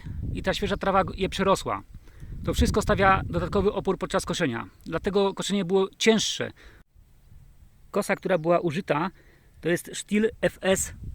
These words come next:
sto trzydzieści. Jeden dziewięć konia. Jak było pewnie widać na filmie, y, było to trochę za mało. Tutaj przydałaby się trochę mocniejsza kosa. A teraz podsumowanie. Celem tego porównania było sprawdzenie,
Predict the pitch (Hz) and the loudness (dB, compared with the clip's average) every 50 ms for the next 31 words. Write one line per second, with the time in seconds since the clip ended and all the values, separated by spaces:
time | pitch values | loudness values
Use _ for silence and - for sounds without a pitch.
0 | - - - - - - - - - - - - - - 190 - - - 180 165 | -10 -8 -8 -8 -8 -10 -20 -20 -20 -16 -16 -12 -2 -2 0 0 0 -4 -2 0
1 | 196 190 - - - - 104 90 - - - - - - - - - - - - | 0 0 0 -2 -6 -6 -8 -10 -10 -12 -18 -16 -16 -14 -14 -12 -12 -12 -12 -12
2 | - - - - - - 180 185 190 208 190 175 190 190 190 - - - 196 185 | -12 -12 -12 -12 -4 0 0 2 4 2 2 2 0 -2 -2 -2 2 4 4 4
3 | 151 113 101 98 - - - - - - - - - - - - - - _ - | 4 2 -2 -6 -10 -16 -20 -20 -20 -20 -20 -20 -20 -20 -20 -20 -20 -20 _ -18
4 | - - - - - - - - - 175 160 156 214 202 175 214 208 175 202 190 | -16 -16 -16 -16 -20 -20 -20 -4 -2 -2 0 2 0 0 2 0 0 0 0 -2
5 | 190 196 196 - - 185 165 - 196 196 202 202 202 202 190 _ - - _ - | 2 2 0 2 2 -4 -4 -2 -4 -4 -2 -2 -2 -2 -4 _ -14 -20 _ -20
6 | - _ _ _ - - - 165 156 160 160 175 233 214 208 202 - 214 196 196 | -20 _ _ _ -20 -16 -8 -6 -6 -6 -2 2 2 4 4 4 2 0 0 4
7 | 202 208 208 202 175 143 120 110 101 101 - - 185 185 - 190 190 185 185 170 | 4 6 6 8 6 6 4 2 -2 -4 -8 -4 -4 -4 -2 2 2 2 2 2
8 | - 175 185 160 160 180 180 - - 180 139 - 131 - 113 - - 120 92 - | -2 -4 -4 -2 -2 -2 -4 -2 -2 -2 -2 -2 -2 -4 -6 -10 -10 -12 -12 -12
9 | - _ _ - _ _ _ _ _ _ - - - - - - - - - - | -18 _ _ -20 _ _ _ _ _ _ -18 -18 -18 -20 -20 -20 -20 -20 -18 -18
10 | - - 165 - - 220 214 - 240 220 - 208 214 202 196 180 139 113 - - | -16 -14 -14 -10 -8 -10 -8 -8 -10 -10 -8 -8 -8 -8 -8 -8 -8 -8 -8 -10
11 | - - - - - - - - - - - - - 220 254 233 - 226 190 208 | -10 -12 -14 -16 -14 -14 -12 -12 -12 -14 -14 -8 -6 -6 -6 -4 -6 -6 -8 -8
12 | - 214 208 185 185 208 196 196 202 208 214 208 - 175 202 196 190 190 - - | -8 -8 -8 -8 -8 -6 -6 -4 -4 -4 -6 -8 -8 -6 -6 -6 -6 -6 -6 -8
13 | - - - 196 185 170 202 214 202 202 202 220 226 | -8 -6 -4 -4 -4 -4 -6 -8 -6 -6 -6 -8 -8